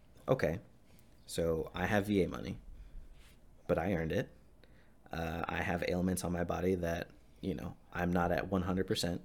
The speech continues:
So, um, and the Army was a huge contributor to that. So I earned that money. And it's also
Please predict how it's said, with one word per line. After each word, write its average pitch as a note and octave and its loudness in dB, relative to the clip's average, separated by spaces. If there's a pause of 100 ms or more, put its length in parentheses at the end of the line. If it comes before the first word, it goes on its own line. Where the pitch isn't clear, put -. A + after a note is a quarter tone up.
So, E2 -4 (520)
um, C2+ -4 (240)
and F#2 2
the F2 2
Army F2+ 2
was F2 2
a F2 4
huge - -2
contributor E2+ -2
to E2+ -4
that. F2 0
So E2+ 0
I F2+ 0
earned G2 0
that G#2 -2
money. F2 -4 (680)
And F2+ 4
it's - -2
also E2+ 2